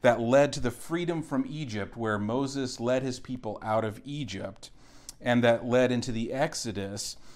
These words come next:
And this is one of the, the holiest seasons for the people of Israel. And so there would have been many other pilgrims on the road to Jerusalem to go celebrate the Passover festival. And as the passage says, that Jesus was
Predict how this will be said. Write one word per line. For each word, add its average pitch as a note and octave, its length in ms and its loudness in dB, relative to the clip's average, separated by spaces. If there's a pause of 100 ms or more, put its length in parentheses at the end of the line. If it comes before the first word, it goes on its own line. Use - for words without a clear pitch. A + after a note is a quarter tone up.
(200)
And A#2+ 340 4
this D#3+ 200 2
is A#3 120 0
one F#3+ 160 -2
of D#3+ 120 -4
the, C3+ 120 -4
the A#2+ 140 -6
holiest G3+ 680 -2
seasons C#3 400 -6
for - 140 -6
the A2 120 -4
people A#2+ 580 -6
of A2 180 -6
Israel. A2 580 -4 (260)
And C#3 100 -2
so F3 60 -4
there D#3+ 120 0
would F3+ 140 0
have D#3+ 60 -2
been C#3+ 260 0 (180)
many G3 380 0
other G3+ 180 2
pilgrims C3+ 640 -4
on C3+ 240 -2
the B2+ 100 -4
road C3 420 0
to B2+ 100 -8
Jerusalem A2 680 -6
to A2+ 100 -10
go A#2+ 340 0 (260)
celebrate C3 680 2
the A2 80 -4
Passover A#2 640 -4
festival. F#2+ 800 -4 (460)
And D#3 120 4
as F#3+ 120 4
the F3+ 100 0
passage F#3 480 0
says, A#2 500 4
that B2+ 320 -2
Jesus G3 420 -4
was C3 420 0